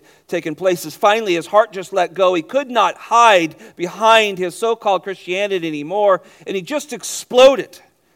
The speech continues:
and said things like, "I hate the church, I hate my wife, I hate Christianity." And for years he had been in church. For years he had modeled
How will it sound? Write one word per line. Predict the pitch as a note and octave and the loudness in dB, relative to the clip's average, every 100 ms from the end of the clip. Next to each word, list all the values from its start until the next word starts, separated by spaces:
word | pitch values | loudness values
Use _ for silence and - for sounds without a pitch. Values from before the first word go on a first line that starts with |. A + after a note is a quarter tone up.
| _ _ _ | _ _ _
and | - D#3+ | -14 -8
said | - G#3+ F3+ | 0 0 2
things | A3 G#3+ F3+ | -2 -4 -2
like, | F#3+ F#3+ | -2 2
"I | G3+ D#3+ | 2 2
hate | - C#4 D4 D4 | 0 -2 -2 -6
the | |
church, | - - G#3+ D#3 - | -14 -4 -4 -4 -6
I | E3 D#3+ | -2 -2
hate | E3+ A#3 A#3 | 0 -2 -4
my | F#3+ F3+ | -6 -4
wife, | F#3+ G3 F#3 E3+ - _ | 2 4 4 0 -8 _
I | F3 F#3 F#3+ D#3+ C#3+ _ | 4 8 8 6 -2 _
hate | - G3 E3+ - _ _ | 0 2 2 -2 _ _
Christianity." | - E3+ - D3 C#3+ C#3 B2+ A2 - _ _ _ _ _ _ _ _ _ _ _ _ _ _ _ _ | -10 -10 -10 -8 -6 -6 -10 -18 -20 _ _ _ _ _ _ _ _ _ _ _ _ _ _ _ _
And | - C3+ | -20 -12
for | C#3 | -8
years | C#3 F3+ F#3 F3+ C#3+ B2 G#2+ | 0 2 4 2 -2 -6 -12
he | D#3 C#3 | -8 -8
had | A#2+ | -8
been | D3 | -10
in | C#3+ C3+ | -10 -12
church. | - F3+ D3+ - - - | -10 -8 -8 -12 -20 -18
For | C#3 | -16
years | C3+ D#3 F#3+ F#3 E3 C3+ | -8 -2 0 0 -4 -6
he | E3 | -8
had | D3+ C#3+ | -8 -8
modeled | D3 E3 F#3 F#3 C#3 A#2+ | -6 0 2 0 -4 -10